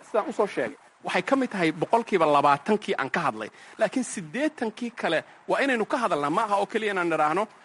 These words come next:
in arrinta dadkeenna eerboorrada laga celiyo. Waa arrin xanuun badan weeye. Waana, waa kula dareensanahay xanuunkaas. Laakiin waxaan xanuunka aan dareemaynaa waxa weeye xisbi naga hor taagan carruurteenna iskuul inaan u furanno. School choice baa ka mid ah.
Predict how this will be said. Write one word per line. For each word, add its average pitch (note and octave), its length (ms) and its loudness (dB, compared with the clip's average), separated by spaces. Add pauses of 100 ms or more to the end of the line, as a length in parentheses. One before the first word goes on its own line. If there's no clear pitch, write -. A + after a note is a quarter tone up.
(240)
in E3 160 -4
arrinta G3 360 -2
dadkeenna F#3 420 -2
eerboorrada D#3+ 400 -2
laga E3 160 -2
celiyo. C#3 140 -4
Waa D3 80 0
arrin E3 180 -2
xanuun B3+ 200 -2
badan D#3 200 -4
weeye. A#2+ 160 -6
Waana, C#3+ 200 -2
waa D3+ 160 -4
kula F#3 180 -2
dareensanahay D#3+ 480 -4
xanuunkaas. C#3+ 340 -6 (300)
Laakiin D#3 260 -2
waxaan - 280 -8
xanuunka B3 320 -2
aan F3 160 2
dareemaynaa E3 480 0 (280)
waxa G3 160 0
weeye G3+ 160 2
xisbi - 520 -8 (560)
naga G3 260 0
hor B3 220 -2
taagan F3 380 -2
carruurteenna A3+ 520 -2
iskuul C#4+ 380 -8
inaan A3+ 200 -2
u D4+ 40 -8
furanno. C3 360 -4 (140)
School C#4 280 -8
choice A3 280 -6
baa F3 100 -2
ka G#3+ 120 -4
mid F3+ 140 -2
ah. - 60 -12